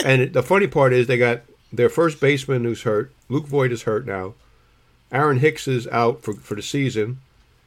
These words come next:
He ripped up his, his, uh, his wrist, but he would play golf all winter with Cheyenne Woods, who is Ti-, Tiger Woods', you know, niece. Of course, he showed that all over the place. Maybe he played too much golf over the weekend.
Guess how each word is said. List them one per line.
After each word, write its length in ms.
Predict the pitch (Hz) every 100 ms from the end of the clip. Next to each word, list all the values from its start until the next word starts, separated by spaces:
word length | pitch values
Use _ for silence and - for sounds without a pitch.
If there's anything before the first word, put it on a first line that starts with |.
| _
He 200 | - 117
ripped 280 | 113 123 131
up 140 | 123 120
his, 260 | 98 - -
his, 400 | 101 92 - -
uh, 400 | 98 92 90 87 - _ _ _ _ _ _
his 140 | 107 90
wrist, 380 | 127 131 110 -
but 140 | 104
he 140 | 104 131
would 120 | 131
play 180 | - 120
golf 300 | 139 147 139
all 160 | 127
winter 300 | 120 135 113
with 220 | 104 107 - _ _ _
Cheyenne 580 | - 131 127 117 107 107
Woods, 280 | 143 113
who 120 | - 113
is 80 |
Ti-, 240 | - 113 -
Tiger 260 | - 127 113
Woods', 540 | 113 120 110 92 - _ _ _ _
you 120 | -
know, 320 | 104 98 90 - _
niece. 440 | 131 139 104 - - _
Of 40 | -
course, 180 | 131 127
he 60 |
showed 280 | - 135 123
that 100 | 104
all 140 | 107
over 160 | 117 117
the 60 | 95
place. 280 | 92 98
Maybe 160 | 117 120
he 60 | 110
played 220 | 120 113
too 80 | 113
much 220 | 98 -
golf 220 | 131 131
over 140 | 95
the 60 | 92
weekend. 360 | 95 - 101